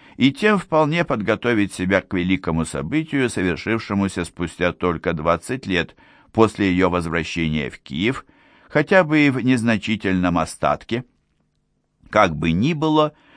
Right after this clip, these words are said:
но жизнь в Болгарии не могла пройти бесследно для переработки русского дружинного общества. Если об этом ни слова не говорят летописные известия,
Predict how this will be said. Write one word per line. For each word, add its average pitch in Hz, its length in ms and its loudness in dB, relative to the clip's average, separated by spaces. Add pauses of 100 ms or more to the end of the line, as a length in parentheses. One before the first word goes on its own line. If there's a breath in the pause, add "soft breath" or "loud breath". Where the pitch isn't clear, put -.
(180 soft breath)
но 143 200 4
жизнь 156 320 2
в 131 40 0
Болгарии 147 720 2
не 135 160 0
могла 143 480 2
пройти 87 420 -2
бесследно 82 800 -2
для 82 260 0
переработки 85 920 -2
русского 92 640 2
дружинного 80 760 -2
общества. 64 680 -8 (480)
Если 95 360 0
об 92 220 4
этом 76 380 -2 (360 loud breath)
ни 107 140 4
слова 113 320 2
не 98 180 2
говорят 95 520 0
летописные 80 720 -4
известия, 80 640 -4